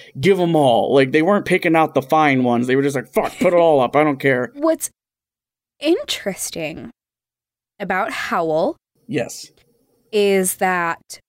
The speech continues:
Speaker 1: when it was first announced, just, just about, it was announced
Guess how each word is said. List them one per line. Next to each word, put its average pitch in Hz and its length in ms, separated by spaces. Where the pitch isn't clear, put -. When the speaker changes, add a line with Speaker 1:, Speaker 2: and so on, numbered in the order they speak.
Speaker 1:
when 202 100
it 208 60
was 202 120
first 294 400
announced, 214 720
just, - 240
just 392 240
about, 277 420
it 240 120
was 240 600
announced 208 840